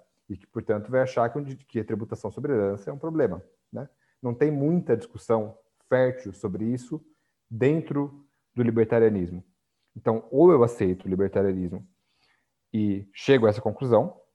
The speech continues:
ou eu rejeito o libertarianismo, e eu defendo um pouco isso na minha dissertação, eu tenho um capítulo sobre isso,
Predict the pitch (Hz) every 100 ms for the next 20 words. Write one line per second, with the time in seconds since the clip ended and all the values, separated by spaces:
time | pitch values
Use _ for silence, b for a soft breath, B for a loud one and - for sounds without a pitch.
0 | _ _ _ b b b - 135 156 185
1 | 190 135 139 175 117 104 101 131 170 107
2 | 113 175 - - 131 120 120 127 110 113
3 | 107 117 117 113 104 104 101 95 92 -
4 | _ _ _ _ _ 110 - - 147 175
5 | 117 95 104 - 139 101 104 92 110 139
6 | -